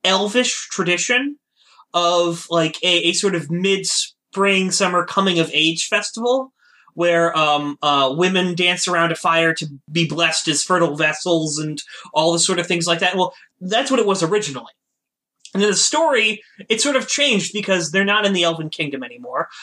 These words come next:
Th-, this festival, which looked like a whole bunch of fun while, while the elves were doing it, so the humans started doing it. And of course, then the humans got it wrong. And, uh, the humans started doing something else. And it sort of became something else where it was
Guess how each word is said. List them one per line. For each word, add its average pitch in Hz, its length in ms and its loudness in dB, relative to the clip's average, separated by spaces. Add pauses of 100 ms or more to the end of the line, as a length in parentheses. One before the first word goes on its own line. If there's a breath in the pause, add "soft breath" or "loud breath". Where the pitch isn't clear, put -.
(140)
Th-, 175 120 -6
this 190 220 2
festival, 214 400 -2
which 185 300 -2
looked 190 240 -2
like 180 180 0
a 160 80 0
whole 226 220 0
bunch 208 180 -2
of 170 160 -4
fun 170 360 0
while, 156 240 0
while 143 180 2
the 151 100 2
elves 160 220 0
were 147 80 -4
doing 143 220 0
it, 143 100 -10
so - 140 -6
the 143 140 -12
humans 175 300 2
started 143 280 0
doing 131 260 -2
it. 151 100 0 (200 loud breath)
And 175 100 -2
of 165 120 2
course, 170 220 0
then 160 80 -2
the 143 60 -2
humans 160 340 0
got 139 180 2
it 143 80 -2
wrong. 135 420 0 (280 loud breath)
And, 147 260 0
uh, 143 340 2 (100)
the 165 100 2
humans 170 540 0 (320)
started 151 480 -2
doing 160 200 2
something 160 220 0
else. 160 180 2
And 175 80 -2
it 170 60 -4
sort 220 160 2
of 214 180 0
became 208 580 -2 (200 loud breath)
something 208 480 0
else 208 300 0
where 175 200 2
it 170 240 -2
was 165 280 0